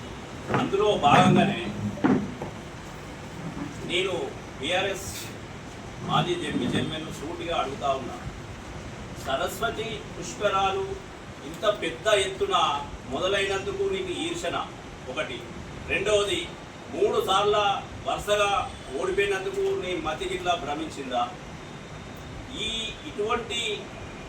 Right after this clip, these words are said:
ఆలోచనలు నీకు ఎందుకు సలహాలు వివరిస్తా ఉన్నారు? ఈ సలహాల మీద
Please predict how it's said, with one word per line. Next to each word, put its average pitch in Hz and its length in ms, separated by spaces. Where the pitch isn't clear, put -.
ఆలోచనలు 208 640
నీకు 269 200
ఎందుకు 202 280
సలహాలు 190 380
వివరిస్తా 175 400
ఉన్నారు? 131 260
ఈ 175 60
సలహాల 190 340
మీద 208 120